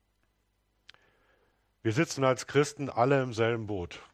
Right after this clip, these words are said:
Und ich glaub, enger geht's nicht mehr, das könnt ihr mir glauben.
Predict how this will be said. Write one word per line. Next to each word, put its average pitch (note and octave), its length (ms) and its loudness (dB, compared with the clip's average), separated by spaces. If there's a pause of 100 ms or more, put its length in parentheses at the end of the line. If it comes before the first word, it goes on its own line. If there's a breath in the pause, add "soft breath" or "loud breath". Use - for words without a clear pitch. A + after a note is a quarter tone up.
(1500)
Und F#2 120 -10
ich F#2+ 100 -6
glaub, G#2+ 300 -2 (220)
enger A2 580 -2
geht's - 460 -8
nicht G2+ 300 -8
mehr, D#2+ 120 -10
das E2+ 140 -12
könnt F#2+ 220 -10
ihr G2 80 -8
mir F#2 160 -8
glauben. D#2+ 340 -12